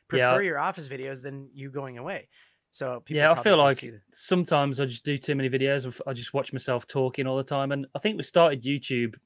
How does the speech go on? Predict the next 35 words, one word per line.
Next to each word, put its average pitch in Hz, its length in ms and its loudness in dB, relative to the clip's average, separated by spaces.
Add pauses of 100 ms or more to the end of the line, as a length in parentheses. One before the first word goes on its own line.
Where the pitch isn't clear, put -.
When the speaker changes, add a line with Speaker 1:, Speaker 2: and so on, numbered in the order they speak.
(160)
Speaker 2:
originally 123 380 -2
because 117 240 -8
I 120 40 -4
wanted 117 200 -8
to 113 80 -6
document 113 480 -6
my 104 40 -14
life. 110 340 -6
And 117 100 -6
I - 20 -10
f-, - 180 -18
I - 60 -14
feel 160 240 -4
like 143 180 -4
sometimes 123 540 -6 (540)
you - 80 -18
should 165 120 -8
be 165 60 -6
going 147 240 0
out 139 180 0
more 160 200 -2
and 139 80 -4
doing 143 200 -2
more 135 160 0
adventures. 127 480 -4
I 127 60 -4
don't 135 120 -4
know - 20 -4
about 123 180 0
you, 120 160 -2
Jay. 113 220 -4
What 120 140 -4
you 123 100 -4
think? 117 320 -10
It's, - 320 -12